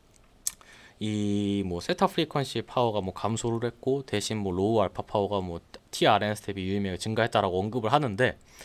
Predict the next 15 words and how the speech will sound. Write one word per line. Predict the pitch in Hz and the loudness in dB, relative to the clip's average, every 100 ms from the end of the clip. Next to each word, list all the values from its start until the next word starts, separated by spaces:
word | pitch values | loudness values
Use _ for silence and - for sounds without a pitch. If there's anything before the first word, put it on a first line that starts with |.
| - - - - - - - | -20 -20 -20 -20 -20 -14 2
어, | 143 156 151 151 156 | 4 6 6 4 2
세타 | - 247 262 262 | 2 0 0 -4
티에이씨에스, | - 262 247 - 220 208 - 196 190 - | 0 0 2 4 2 2 -2 4 4 4
아니, | 113 - | 0 -2
세타 | - 226 240 254 | -4 -2 0 0
파워가 | 220 131 90 - - 139 113 | 6 4 4 -8 0 4 4
정말 | - 139 185 147 131 85 - | 2 2 6 6 4 -2 -10
자극 | - 135 135 - | -2 0 -2 -4
티에이씨에스 | - 226 214 160 - | 0 0 2 -2 -2
이후 | 80 117 131 | -6 -2 0
유의미하게 | 98 120 156 165 143 127 139 | 0 0 0 2 2 0 -4
감소했는지 | - 147 185 214 214 202 190 170 190 | 0 2 4 4 6 6 2 0 0
언급이 | 196 - 208 208 196 - | 2 2 4 2 0 -2
전혀 | - 220 | 2 4
없습니다. | 139 - 95 - | 4 2 -6 -6